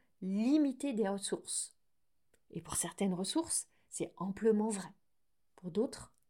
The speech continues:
c'est moins vrai. Il y a aussi cette course qu'on connaît toutes et tous à accumuler, accumuler, accumuler, toujours plus, toujours plus vite, toujours plus de choses, la croissance à tout prix. Et ça, ça part du postulat que l'abondance n'existe pas.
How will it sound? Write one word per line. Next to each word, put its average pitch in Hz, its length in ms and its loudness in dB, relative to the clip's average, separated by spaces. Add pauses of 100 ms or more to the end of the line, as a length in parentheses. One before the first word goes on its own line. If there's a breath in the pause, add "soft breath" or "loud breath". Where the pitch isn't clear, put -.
c'est - 160 -10
moins 180 240 -2
vrai. 180 160 -8 (1200 soft breath)
Il 180 80 0
y 196 40 6
a 202 40 8
aussi 269 200 4
cette - 320 2
course - 640 8 (380)
qu'on 180 140 -6
connaît 175 360 -6 (160)
toutes 381 300 2
et 175 100 -2
tous - 480 -10 (640)
à 214 180 -2
accumuler, 233 580 2
accumuler, 240 640 0
accumuler, 220 520 2
toujours 247 260 -4
plus, 190 240 -6
toujours 247 260 -4
plus 254 140 -6
vite, 208 320 -6
toujours 254 260 -4
plus 240 200 -4
de 254 100 -2
choses, 185 360 -4
la 226 140 -4
croissance 262 460 0
à 262 80 0
tout 254 140 -4
prix. - 300 -8 (1800 soft breath)
Et 240 80 0
ça, - 140 8 (120)
ça 233 100 4
part 294 220 2
du 240 120 2
postulat 269 460 2
que 247 140 0
l'abondance 226 560 4
n'existe 208 480 -2
pas. - 240 -14